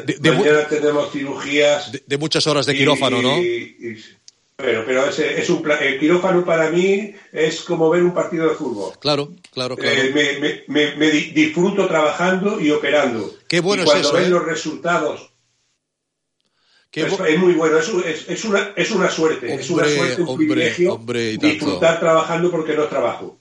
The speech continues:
Speaker 1: Y
Speaker 2: Para
Speaker 1: ta-
Speaker 2: mí no es trabajo, es
Speaker 1: Efecti-
Speaker 2: placer, eh, el operar.
Speaker 1: Efectivamente, efectivamente. Eh, por cierto, ¿hay, hay mucha lista de espera para estas personas con, con diabetes? ¿Tarda, tarda mucho en operarles, doctor Ballesta?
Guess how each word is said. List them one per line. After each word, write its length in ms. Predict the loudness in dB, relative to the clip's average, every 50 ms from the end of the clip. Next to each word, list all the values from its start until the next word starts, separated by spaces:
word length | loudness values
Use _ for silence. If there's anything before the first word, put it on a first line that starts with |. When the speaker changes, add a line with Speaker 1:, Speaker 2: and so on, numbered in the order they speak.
| _ -10
Speaker 1:
Y 80 | -6
Speaker 2:
Para 140 | -4 -2 -2
Speaker 1:
ta- 40 | 0
Speaker 2:
mí 80 | 0
no 100 | 0 0
es 80 | -2 0
trabajo, 400 | 0 0 0 0 0 -2 -2 -2
es 180 | -2 -4 -4 -6
Speaker 1:
Efecti- 160 | -12 -12 -8
Speaker 2:
placer, 640 | -4 -2 -2 0 0 0 0 0 0 -2 -4 -10 -18 _ _ -8
eh, 240 | -4 -2 -2 0 0
el 80 | 0 0
operar. 460 | 0 0 -2 -4 -4 -4 -6 -10 -14 _ _
Speaker 1:
Efectivamente, 800 | -12 -10 -8 -8 -8 -6 -6 -4 -4 -4 -4 -6 -8 -10 -12 -12
efectivamente. 640 | -10 -10 -8 -6 -4 -4 -4 -4 -4 -2 -2 -2 -2 -2
Eh, 80 | -2
por 180 | 0 0 0 0
cierto, 220 | 0 0 0 0 0
¿hay, 160 | 0 -2 -2 0 0
hay 120 | 0 0
mucha 260 | 0 -2 -2 0 0
lista 280 | 0 0 0 0 0 2
de 60 | 2
espera 340 | 0 0 0 -2 -2 0 0
para 200 | 0 0 0 -2
estas 240 | -2 -2 -4 -4 -4
personas 360 | -6 -4 -4 -2 -4 -2 -2
con, 240 | -2 -4 -4 -4 -4
con 140 | -4 -2
diabetes? 500 | 2 2 2 2 2 0 0 0 -2 0
¿Tarda, 300 | 0 0 2 2 0 0 -2 -6 -14 -20 -12 _
tarda 240 | -2 0 2 2 2
mucho 260 | 0 0 -2 0 0
en 60 | 0 0
operarles, 520 | 0 0 0 0 0 0 0 -2 -2 -2
doctor 280 | -2 -4 -2 -2 0 0
Ballesta? 500 | 2 2 0 0 -2 -2 -4 -4 -6